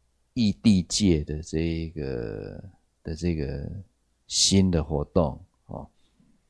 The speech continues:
那他必须，他，他需要起这个，比如说色界天人要起欲界识，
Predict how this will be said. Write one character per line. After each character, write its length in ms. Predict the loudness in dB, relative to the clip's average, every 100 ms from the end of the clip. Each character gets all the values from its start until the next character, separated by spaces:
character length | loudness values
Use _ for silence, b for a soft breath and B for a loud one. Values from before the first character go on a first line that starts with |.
| _
那 120 | 4
他 120 | 6
必 180 | 6 2
须， 320 | 0 0 2 2
他， 280 | 2 2 2 0 0
他 180 | 0 0
需 360 | -6 -8 0 4
要 160 | 4
起 680 | 4 4 2 0 -6 -10 -16 _ _ _ _ _ _ _ _ _ _ _ _ _
这 240 | 2 2
个， 500 | 4 0 -2 -6 -8 -10 -16 _ _ _ _ _ _ _ _ _ -2
比 100 | 0
如 60 |
说 160 | 2 2
色 280 | 4 6 6
界 640 | 6 4 6 6 2 -4 -8
天 280 | 0 2 2
人 140 | 2
要 160 | 0 0
起 220 | -4 -6
欲 120 | -4 -4
界 300 | -4 -4 -4
识， 440 | -4 -4 -4 -8